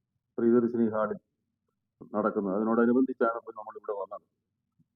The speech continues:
ഹ്യൂമൻ റൈറ്റ്സ് പ്രൊട്ടക്ഷൻ വളരെ വർഷങ്ങൾക്ക് മുമ്പ് രണ്ടായിരത്തി, രണ്ടായിരത്തി എട്ടിൽ ആരംഭിച്ചതാണ്. ഇതിൻ്റെ പ്രധാന ലക്ഷ്യം എന്ന് പറയുന്നത് സമൂഹത്തിൽ പാർശ്വവൽക്കരിക്കപ്പെട്ടിരിക്കുന്നവർക്കെന്നല്ല,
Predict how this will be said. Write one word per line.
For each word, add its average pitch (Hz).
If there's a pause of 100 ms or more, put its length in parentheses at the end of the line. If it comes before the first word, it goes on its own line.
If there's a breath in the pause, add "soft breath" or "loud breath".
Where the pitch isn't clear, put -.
(260)
ഹ്യൂമൻ 135 (340)
റൈറ്റ്സ് 143
പ്രൊട്ടക്ഷൻ 120 (1000)
വളരെ 117
വർഷങ്ങൾക്ക് 123
മുമ്പ് 107
രണ്ടായിരത്തി, 117 (1800)
രണ്ടായിരത്തി 120
എട്ടിൽ 123
ആരംഭിച്ചതാണ്. 107 (1160)
ഇതിൻ്റെ 131
പ്രധാന 139 (120)
ലക്ഷ്യം 143
എന്ന് 139
പറയുന്നത് 123 (680)
സമൂഹത്തിൽ 135 (1040)
പാർശ്വവൽക്കരിക്കപ്പെട്ടിരിക്കുന്നവർക്കെന്നല്ല, 120